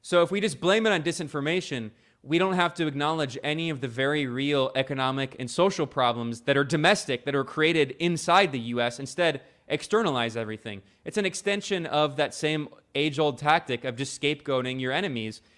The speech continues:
And especially now with the new Cold War, disinformation is always associated, you know, as I was saying in the interview I did with you and Eugene,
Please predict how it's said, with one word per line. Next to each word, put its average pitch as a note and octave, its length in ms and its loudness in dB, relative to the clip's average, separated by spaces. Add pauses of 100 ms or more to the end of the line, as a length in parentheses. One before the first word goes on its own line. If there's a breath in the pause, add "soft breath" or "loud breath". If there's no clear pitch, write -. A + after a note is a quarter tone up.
(160 soft breath)
And C#3+ 340 0
especially F3 560 0
now E3 240 2
with C#3+ 140 0
the C#3+ 60 -8
new C3+ 180 -2
Cold C3 300 -4
War, C3+ 440 0 (540 soft breath)
disinformation D3+ 760 -2
is C3 200 -4
always E3+ 360 6
associated, C3+ 720 -2 (280 soft breath)
you B2+ 60 -10
know, C#3 100 0
as C#3 120 2
I C#3 80 6
was C3 100 0
saying D3 180 -2
in C3+ 60 -4
the B2+ 80 -4
interview C3 260 -2
I B2 40 0
did A#2+ 140 -4
with A#2 160 -6
you B2 100 -4
and A#2+ 80 -4
Eugene, A#2 460 -4